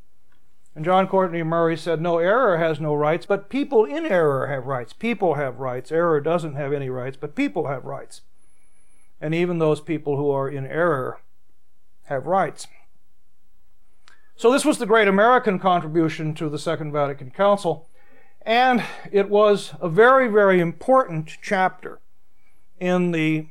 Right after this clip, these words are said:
relationship of the Council to the modern world, in helping to overcome a widespread impression, at least,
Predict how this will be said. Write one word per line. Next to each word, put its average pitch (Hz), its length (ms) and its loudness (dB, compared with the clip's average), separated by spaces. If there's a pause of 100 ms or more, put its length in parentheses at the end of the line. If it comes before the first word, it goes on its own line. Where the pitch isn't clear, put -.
relationship 185 800 2
of 151 140 -2
the 147 80 -10
Council 175 460 0
to 220 180 -6
the 190 80 0
modern 143 400 0
world, 165 400 4 (880)
in 170 260 0
helping 202 460 4
to 165 120 0
overcome 165 640 2
a 147 60 2
widespread 151 1040 0 (100)
impression, 147 640 0
at 131 160 -8
least, 127 380 -8